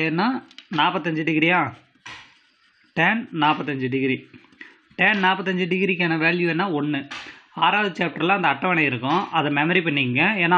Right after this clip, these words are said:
ஆறாவது சாப்டருக்கு யூஸ் ஆகும், அஞ்சாவது சாப்டருக்கு யூஸ் ஆகும். ஓகேவா? Tan நாற்பத்தஞ்சு டிகிரியோட மதிப்பு ஒண்ணு. Tan நாற்பத்தஞ்சு டிகிரினாவே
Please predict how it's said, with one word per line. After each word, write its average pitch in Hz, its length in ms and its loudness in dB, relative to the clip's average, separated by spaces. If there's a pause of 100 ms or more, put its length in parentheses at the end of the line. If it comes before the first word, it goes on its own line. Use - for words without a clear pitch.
(120)
ஆறாவது 165 280 2
சாப்டருக்கு 160 380 -2
யூஸ் 147 160 -4
ஆகும், 190 200 2
அஞ்சாவது 160 360 -2
சாப்டருக்கு 143 360 -2
யூஸ் 117 160 -4
ஆகும். 113 180 -8 (1300)
ஓகேவா? 156 320 0 (580)
Tan 208 180 2 (140)
நாற்பத்தஞ்சு 170 560 -2
டிகிரியோட 170 420 2 (100)
மதிப்பு 170 280 0 (140)
ஒண்ணு. 143 200 -2 (560)
Tan 180 160 4 (100)
நாற்பத்தஞ்சு 175 460 0
டிகிரினாவே 180 360 2